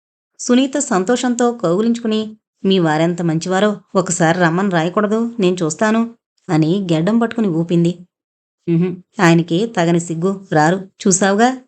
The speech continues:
ఈ రెండేళ్ల నుంచి ఒక్కసారి కూడా రాలేదు." సునీత కళ్ళు పెద్దవి చేసి చూస్తుంటే అరుంధతి నవ్వేసి ఇంట్లోకొచ్చేసింది. కాలేజీలు తెరిచి అరుంధతి బీఏలో చేరింది.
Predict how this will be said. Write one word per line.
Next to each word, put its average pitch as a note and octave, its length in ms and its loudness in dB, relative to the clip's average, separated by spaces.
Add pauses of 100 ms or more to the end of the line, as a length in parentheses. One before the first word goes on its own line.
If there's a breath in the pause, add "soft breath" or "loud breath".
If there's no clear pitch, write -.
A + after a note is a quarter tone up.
ఈ G3+ 80 4
రెండేళ్ల F3 400 2
నుంచి F3+ 300 -2
ఒక్కసారి F3+ 460 -2
కూడా G#3 220 0
రాలేదు." F3+ 440 -2 (880)
సునీత C4 400 0
కళ్ళు A#3 400 2
పెద్దవి F#3 420 -2
చేసి A#3+ 360 -2
చూస్తుంటే G#3 580 0 (180)
అరుంధతి G3 460 2
నవ్వేసి F#3+ 440 0
ఇంట్లోకొచ్చేసింది. F3 800 0 (800)
కాలేజీలు A3 460 0
తెరిచి A#3 640 -2
అరుంధతి G#3 480 0
బీఏలో F#3+ 380 2
చేరింది. E3+ 480 -2